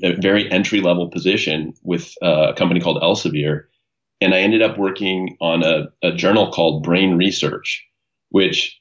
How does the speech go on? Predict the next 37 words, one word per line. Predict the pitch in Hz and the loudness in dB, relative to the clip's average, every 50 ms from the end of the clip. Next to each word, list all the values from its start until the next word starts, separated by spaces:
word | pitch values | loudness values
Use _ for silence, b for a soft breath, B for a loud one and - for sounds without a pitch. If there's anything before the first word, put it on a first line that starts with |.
| _ _ | _ _
is, | - 95 92 90 - - - - _ _ _ _ _ _ | -2 0 2 0 0 -2 -8 -12 _ _ _ _ _ _
um, | 95 87 82 80 78 76 76 76 73 - _ _ _ _ _ | -2 -2 0 0 0 -2 -2 -4 -6 -8 _ _ _ _ _
kinda, | - 131 147 180 175 - - - 117 | -2 0 2 2 2 2 0 -2 -2
it | 110 113 113 | -2 0 2
all | 110 123 143 | 2 2 2
kinda | - 151 127 107 - | 2 0 0 0 0
comes | 107 98 101 - | -2 -4 -4 -6
full | - - 104 95 | -4 -2 -2 -2
circle | - - 113 117 - 92 87 | 0 0 0 0 0 -2 -4
because | - - 101 85 | -2 -2 -2 0
that's | 104 107 120 - - | 2 2 0 2 0
where | 139 107 | 0 0
I | - - | 0 -2
first | - 113 113 110 110 | -2 0 0 0 0
got | - 90 82 - - | 0 0 0 0 -2
introduced | 82 85 - 85 87 87 85 - - | -4 -2 -2 0 0 0 0 0 -2
with | 87 87 | -6 -4
the | - 82 82 | 0 0 2
idea | 82 82 80 - 85 82 | 2 2 0 0 0 0
of | - | 0
meditation | 82 - - 78 - - 82 80 - - 82 80 78 - _ _ _ _ _ _ _ _ _ _ _ | -2 -2 -2 -2 -2 -2 -2 -2 0 -2 -2 -4 -4 -8 _ _ _ _ _ _ _ _ _ _ _
from | 110 95 95 90 | 0 2 2 2
a | 85 | 2
scientific | - 101 92 87 87 85 - 123 - 101 - - | 2 2 2 2 2 0 -2 -2 -2 -2 -6 -6
perspective. | 80 73 - - - - - _ - - - - _ _ _ _ _ _ _ _ _ _ _ _ _ _ _ _ _ _ _ _ _ _ _ _ _ _ _ _ _ _ _ _ _ _ - | -8 -10 -6 -8 -8 -10 -8 _ -12 -12 -12 -16 _ _ _ _ _ _ _ _ _ _ _ _ _ _ _ _ _ _ _ _ _ _ _ _ _ _ _ _ _ _ _ _ _ _ -2
Um, | 85 80 80 80 78 78 78 76 76 - _ | 0 0 2 2 2 0 0 -4 -6 -10 _
there | - 87 82 - 95 95 92 | -12 -12 -4 0 2 2 4
was | 90 98 | 4 2
a | 95 | 0
title | - - 92 95 95 98 92 | -2 0 0 0 2 2 2
that | 95 82 | 2 2
we | 92 90 82 | 0 0 0
published | 90 92 90 90 90 87 - - | 0 0 2 2 2 0 -2 -2
called | - 85 76 76 | -2 -4 -4 -4
Cognitive | - - 107 113 131 139 131 110 87 82 76 | -4 -2 0 0 2 2 0 0 0 -2 -4
Brain | 73 76 78 82 80 82 | -4 -4 -4 -4 -2 -2
Research | 82 82 82 - - 92 87 90 90 - - - | -2 -4 -4 -2 -2 -2 -2 -2 -2 -4 -8 -10